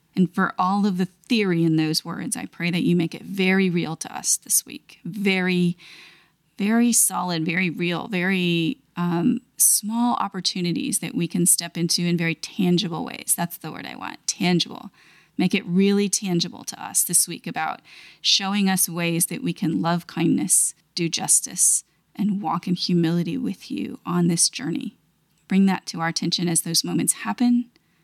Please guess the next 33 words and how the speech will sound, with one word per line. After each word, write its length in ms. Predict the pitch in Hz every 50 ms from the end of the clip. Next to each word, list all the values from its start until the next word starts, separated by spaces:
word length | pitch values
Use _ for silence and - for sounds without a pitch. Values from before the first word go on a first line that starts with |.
| _ _ _ _ - 226
Guide 280 | 202 185 180 196 190
our 100 | 185 165
choices 600 | 165 - - - 175 185 196 - 202 196 - -
to 100 | - -
be 100 | - -
the 140 | 160 156 -
right 260 | - 160 165 - - -
ones. 640 | - 170 175 165 175 185 202 214 214 208 - - - _ _ _ _ _ _ _ -
Give 160 | 220 - 165
us 160 | - 180 - -
the 100 | - 175
courage 600 | - - - - 202 196 180 220 226 202 - -
to 120 | - - 180
make 280 | 180 160 160 160 -
them 300 | - 196 208 247 262 254 - _ _ - - _ _ _ -
and 80 | 185
a 60 | 185 180
desire 840 | 160 185 175 160 - 180 165 170 175 175 165 160 - - - 202 180 -
to 100 | - 185
be 200 | - - - - -
obedient 500 | 180 165 160 - - - - - - -
to 100 | - -
your 80 | 69
word. 300 | - - - - - - - _ _ _ _ _ _ _ _ _ _ _ _
In 160 | - 196 190
Jesus' 360 | 175 - 185 151 - 139 - -
name, 240 | - - - 202 - _ _ _ _ _ _ _ _ _ _ -
amen. 260 | 185 175 160 147 - - _ _ _ _ _ _ _ _ _ _ _ _ _ _ _ _ _ _ _ _ -
I 120 | - -
so, 680 | 208 - - - 185 185 180 175 170 170 165 - - 165
so, 340 | 165 - - 185 180 175 175
so 400 | - - 175 170 170 170 165 -
appreciate 960 | - 185 - - 185 175 - - 170 175 175 190 247 302 - _ - -